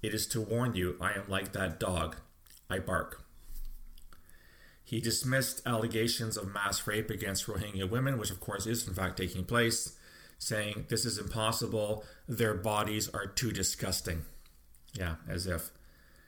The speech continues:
Another quote, "I don't know how you tame a wild elephant in your country,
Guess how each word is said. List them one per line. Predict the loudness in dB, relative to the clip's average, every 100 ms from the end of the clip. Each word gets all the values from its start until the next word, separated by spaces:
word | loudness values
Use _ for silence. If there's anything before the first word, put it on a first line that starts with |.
| -20 -20 -20 -20 -20 -20 -20 -20 -20 -20 -20 -20 -16 -2
Another | 0 2
quote, | 2 2 0 -4 -16 -18 -18 -20 -10 -2
"I | 2
don't | 2 2
know | 0
how | 2 2 4
you | 4
tame | 4 2 2
a | 4
wild | 4 4
elephant | 4 4 2 0
in | 2
your | 2
country, | 4 2 2 2 0 0